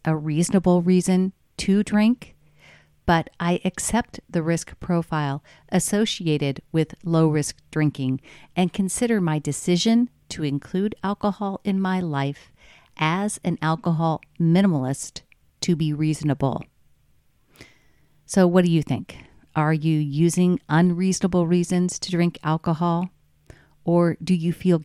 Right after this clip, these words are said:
good about the peaceful relationship with alcohol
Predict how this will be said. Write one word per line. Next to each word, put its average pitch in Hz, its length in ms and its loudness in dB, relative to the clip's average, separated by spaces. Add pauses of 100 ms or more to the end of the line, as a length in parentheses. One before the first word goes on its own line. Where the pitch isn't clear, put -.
(220)
good 175 440 2 (200)
about 139 360 -2
the 143 60 -2
peaceful 151 520 -4
relationship 143 680 -2
with 143 140 -4
alcohol 135 580 -2